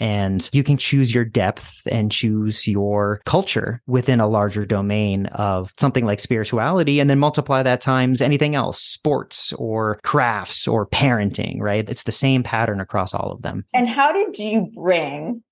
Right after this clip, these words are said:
Speaker 2: meditation and tarot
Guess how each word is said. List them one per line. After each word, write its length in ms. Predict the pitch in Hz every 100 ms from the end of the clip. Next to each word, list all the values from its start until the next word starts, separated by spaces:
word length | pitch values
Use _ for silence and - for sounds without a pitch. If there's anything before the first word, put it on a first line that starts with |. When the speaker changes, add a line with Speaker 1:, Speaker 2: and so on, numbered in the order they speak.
| _
Speaker 2:
meditation 1300 | - 190 196 220 226 185 180 - 180 170 165 165 165 165
and 160 | 180
tarot 880 | - 190 170 170 160 156 156 151 156